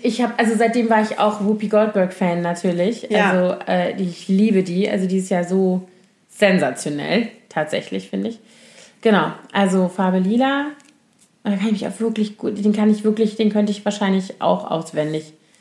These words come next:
Speaker 2: Ja, also ich
Speaker 1: Weil
Speaker 2: hab
Speaker 1: ich
Speaker 2: den nur,
Speaker 1: den
Speaker 2: ich glaub,
Speaker 1: so oft
Speaker 2: nee, ich hab
Speaker 1: gesehen
Speaker 2: den
Speaker 1: hab
Speaker 2: nicht
Speaker 1: und auch
Speaker 2: mehr
Speaker 1: wirklich
Speaker 2: als einmal. Zweimal hab ich ihn
Speaker 1: Mhm.
Speaker 2: vielleicht höchstens
Speaker 1: Doch,
Speaker 2: gesehen.
Speaker 1: also ich hab den oft gesehen.
Speaker 2: Aber den Soundtrack hab ich auch mir dann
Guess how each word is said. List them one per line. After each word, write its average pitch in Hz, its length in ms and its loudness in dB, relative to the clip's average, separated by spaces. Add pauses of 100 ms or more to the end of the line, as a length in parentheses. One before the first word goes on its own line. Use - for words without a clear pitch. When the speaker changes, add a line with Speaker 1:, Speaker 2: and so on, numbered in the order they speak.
(140)
Speaker 2:
Ja, 214 120 2
also 190 160 -6
ich 196 60 -6
Speaker 1:
Weil 196 80 2
Speaker 2:
hab 190 40 2
Speaker 1:
ich 190 60 2
Speaker 2:
den 233 100 4
nur, 220 140 6
Speaker 1:
den 214 140 6
Speaker 2:
ich 190 100 2
glaub, 220 160 4
Speaker 1:
so 233 200 2
oft 240 140 4
Speaker 2:
nee, 233 80 4
ich 233 60 0
hab 220 100 2
Speaker 1:
gesehen 226 200 4
Speaker 2:
den 233 60 6
Speaker 1:
hab 233 80 2
Speaker 2:
nicht 233 120 -4
Speaker 1:
und 214 260 2
auch 208 240 -2
Speaker 2:
mehr 196 220 2
Speaker 1:
wirklich 220 240 2
Speaker 2:
als - 60 -10
einmal. 180 340 -4
Zweimal 208 420 2
hab 160 140 -2
ich - 80 -8
ihn 220 120 4
Speaker 1:
Mhm. 214 220 4
Speaker 2:
vielleicht - 300 -12
höchstens 185 320 -8
Speaker 1:
Doch, 226 240 2
Speaker 2:
gesehen. 175 120 -6
Speaker 1:
also 208 180 0
ich 214 60 0
hab 226 120 -2
den 214 140 0
oft 214 200 -4
gesehen. 196 220 -2
Speaker 2:
Aber 202 120 4
den 220 160 4
Soundtrack 226 640 0
hab 175 140 -4
ich 170 200 -6
auch 165 300 -4
mir 160 140 -6
dann 156 300 -2